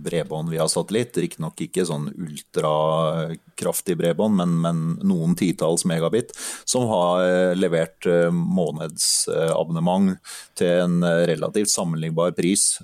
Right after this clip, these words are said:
eh, med, med vanlig, eh, terrestrielt bredbånd.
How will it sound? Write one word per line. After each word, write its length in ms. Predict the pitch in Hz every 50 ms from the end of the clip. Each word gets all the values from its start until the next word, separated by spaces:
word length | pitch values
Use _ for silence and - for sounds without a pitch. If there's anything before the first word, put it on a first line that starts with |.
| _
eh, 440 | - 92 87 85 85 85 82 82 82
med, 640 | 85 85 82 82 80 80 80 82 82 80 82 85 82 _
med 320 | - 92 87 87 82 82 82
vanlig, 400 | 87 85 80 78 76 82 87 87
eh, 260 | 85 90 90 87 85 - - _ _ _ _ - - 69 65 - - _
terrestrielt 560 | - - 85 85 - - 92 85 82 90 - -
bredbånd. 380 | - 98 95 87 107 131 156